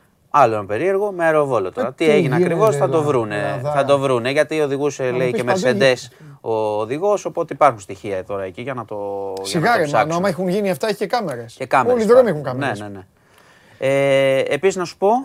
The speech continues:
Speaker 1: επειδή χθες δεν το προλάβαμε, ότι βγήκε απόφαση για τον,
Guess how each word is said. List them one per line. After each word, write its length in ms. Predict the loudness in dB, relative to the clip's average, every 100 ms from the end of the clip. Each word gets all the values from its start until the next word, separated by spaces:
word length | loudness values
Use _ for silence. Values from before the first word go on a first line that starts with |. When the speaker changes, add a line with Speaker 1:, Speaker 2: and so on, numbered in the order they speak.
| -6 -20 _ -14
Speaker 1:
επειδή 260 | -10 -8 -8
χθες 240 | -4 -2
δεν 220 | -2 -2
το 100 | 0 0 0 0 -2 -2 -4 -6 -10 -14
προλάβαμε, 720 | -8 -2 0 0 -2 -8 -10 -12
ότι 640 | -12 -8 -6 -4 -4 -4
βγήκε 280 | -4 0 0
απόφαση 760 | 0 -6 -8 -10 -10 -8 -10
για 140 | -10 -10
τον, 800 | -10 -8 -10 -12 -14 -18 -20